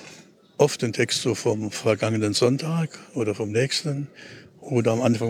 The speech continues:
mal einen Text, der ihm viel bedeutet hat. Und dann bespricht man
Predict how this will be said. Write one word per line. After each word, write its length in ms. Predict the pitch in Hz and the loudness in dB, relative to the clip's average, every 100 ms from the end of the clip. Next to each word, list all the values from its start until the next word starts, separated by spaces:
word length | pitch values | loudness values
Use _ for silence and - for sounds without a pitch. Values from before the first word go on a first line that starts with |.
| 110 | 0
mal 80 | 110 | 0
einen 100 | 104 | 0
Text, 300 | - 127 - | 0 2 2
der 100 | 127 | 4
ihm 200 | 123 139 | 4 4
viel 200 | 151 139 | 2 0
bedeutet 560 | 139 135 135 143 143 147 | 0 0 0 2 -4 -2
hat. 240 | 151 - - - - - - - _ - - | -4 -4 -12 -12 -10 -10 -14 -20 _ -20 -6
Und 200 | 127 120 | -2 -2
dann 260 | 127 120 - - - - | -2 -6 -8 -18 -20 -2
bespricht 480 | 127 - 131 135 - | -2 2 0 0 0
man 260 | 110 104 | -2 -2